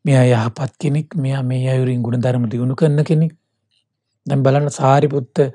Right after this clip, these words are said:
මහා මුනිදු තරම් මේ බුද්ධ ශාසන සීලයෙන් පාරමී ප්‍රාප්ත වෙච්ච ශ්‍රාවකයෙක් නෑ. හරි පුදුමයි පින්වත්නි.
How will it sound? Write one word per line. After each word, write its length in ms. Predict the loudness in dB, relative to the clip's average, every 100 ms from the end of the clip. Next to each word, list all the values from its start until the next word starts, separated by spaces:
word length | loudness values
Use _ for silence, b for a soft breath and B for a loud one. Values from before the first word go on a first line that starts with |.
| B B B B
මහා 320 | -2 2 2
මුනිදු 360 | 2 0 0 0
තරම් 280 | 0 2 2
මේ 140 | 0
බුද්ධ 280 | 0 0 -2
ශාසන 540 | 0 2 2 2 0 -2
සීලයෙන් 460 | 2 2 4 0
පාරමී 480 | 2 2 2 2 -2
ප්‍රාප්ත 480 | 0 2 2 0 -2
වෙච්ච 200 | -2 -4
ශ්‍රාවකයෙක් 600 | -6 -4 -4 -4 -4 -4
නෑ. 220 | -2 -2 -4 _ _ _ _ _ _ _ _ _ _ _ _ _ _ _ _ _ _ _
හරි 200 | -8 -6
පුදුමයි 360 | -4 -2 -2 -2
පින්වත්නි. 540 | -4 -6 -8 -12 -16